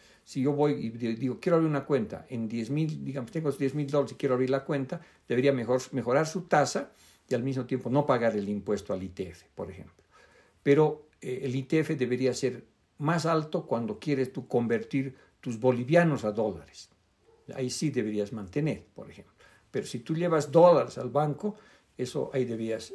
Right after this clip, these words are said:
mejorar. Eso te puede ayudar a co-, recomponer reservas, por ejemplo.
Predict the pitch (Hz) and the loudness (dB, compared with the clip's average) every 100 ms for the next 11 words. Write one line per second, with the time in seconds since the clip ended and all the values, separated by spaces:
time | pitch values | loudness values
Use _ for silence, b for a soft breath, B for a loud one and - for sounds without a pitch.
0 | 165 135 110 135 104 - 151 156 156 143 | -10 -8 0 0 -2 0 2 2 0 4
1 | 147 131 123 131 127 113 120 120 123 117 | 6 6 6 6 4 2 -4 -6 -2 -2
2 | 113 117 131 107 110 - 139 113 104 - | 2 2 2 -2 -4 4 4 4 -2 -12
3 | - - 104 | -16 -14 -20